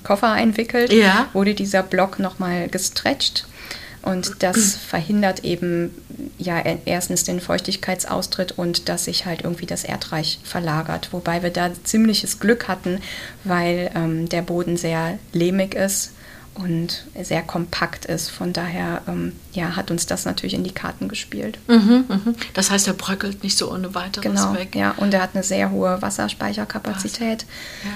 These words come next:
Speaker 2: Ja.
Speaker 1: was sich dann im folgenden, ähm, Trocknungs- und Konservierungsprozess dann auch noch als vorteilhaft erwiesen hat, weil es einfach sehr langsam das Wasser rauslässt.
Speaker 2: Mhm. Das heißt, Sie haben diesen Block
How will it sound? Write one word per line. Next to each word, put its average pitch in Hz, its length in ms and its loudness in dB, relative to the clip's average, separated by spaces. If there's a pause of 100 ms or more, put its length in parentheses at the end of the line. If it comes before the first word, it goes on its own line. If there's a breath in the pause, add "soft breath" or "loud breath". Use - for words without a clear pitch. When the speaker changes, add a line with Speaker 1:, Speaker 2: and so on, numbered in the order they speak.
(120)
Speaker 2:
Ja. 185 120 -4
Speaker 1:
was 180 200 -2
sich 190 160 -2
dann 185 260 2
im 180 300 0
folgenden, 190 1080 4
ähm, 175 340 0
Trocknungs- 202 540 0
und 190 100 0
Konservierungsprozess 185 1120 -2
dann 180 360 0
auch 190 240 0
noch 196 160 0
als - 160 -2
vorteilhaft 185 560 -2
erwiesen 185 480 -2
hat, 185 200 -6
weil 180 180 -2
es - 240 -6
einfach 180 320 -4 (200)
sehr 180 360 2
langsam 175 600 0
das - 220 -4
Wasser 196 400 -4 (340)
rauslässt. 214 840 4
Speaker 2:
Mhm. 269 200 8 (560 loud breath)
Das 233 200 6
heißt, 247 400 2 (180 loud breath)
Sie 208 200 6
haben 214 360 6
diesen 175 540 2 (380 loud breath)
Block 233 500 4